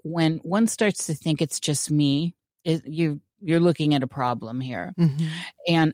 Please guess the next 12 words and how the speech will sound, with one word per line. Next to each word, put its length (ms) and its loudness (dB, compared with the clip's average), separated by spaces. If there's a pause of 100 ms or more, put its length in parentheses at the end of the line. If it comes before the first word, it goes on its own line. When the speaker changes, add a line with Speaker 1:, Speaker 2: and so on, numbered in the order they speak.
Speaker 1:
I 180 2
s-, 120 -4 (120)
try 460 0
my 540 0
hardest 760 -2
to 540 2 (540)
always 480 4
stay 240 0
clear 440 0
of 280 -4
that. 400 -2
Now, 280 0